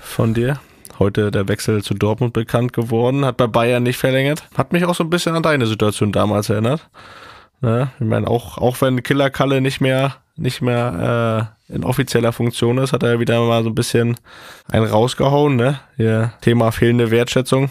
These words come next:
Dazu hat er ja mal gesagt, Wertschätzung wird eigentlich nur noch in Euros gerechnet und in nichts anderem.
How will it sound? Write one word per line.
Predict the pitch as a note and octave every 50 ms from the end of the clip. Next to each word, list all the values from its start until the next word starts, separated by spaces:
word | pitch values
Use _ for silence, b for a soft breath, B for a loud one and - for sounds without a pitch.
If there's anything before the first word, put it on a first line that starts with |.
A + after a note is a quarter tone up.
| - -
Dazu | - G#2+ A2 - A#2
hat | A2+ A#2
er | A#2
ja | A#2 A2+
mal | A2+ A2+ A#2
gesagt, | A#2 A2+ A#2 A#2 A#2 - A#2 A2
Wertschätzung | A2+ A#2+ A#2+ - - B2 - - B2+ B2 A#2+
wird | A2+ A#2+ A#2
eigentlich | D2 C#2 G2+ A2+ B2 A#2 A#2 A#2 A2+ -
nur | - A2+ A#2+ B2
noch | B2 A#2+ A#2 -
in | A2+ G#2+
Euros | G2 - - - C#3+ C3 A2+ C3 C#3 - -
gerechnet | - G2+ G#2 G#2+ A2 - B2+ C3+ - - - _ _
und | - - A2+ G#2
in | G#2+ G#2 G#2+
nichts | G#2+ A2+ A#2 - -
anderem. | F#2+ G2+ G#2+ A2 A2 A2+ B2+ C#3 C#3+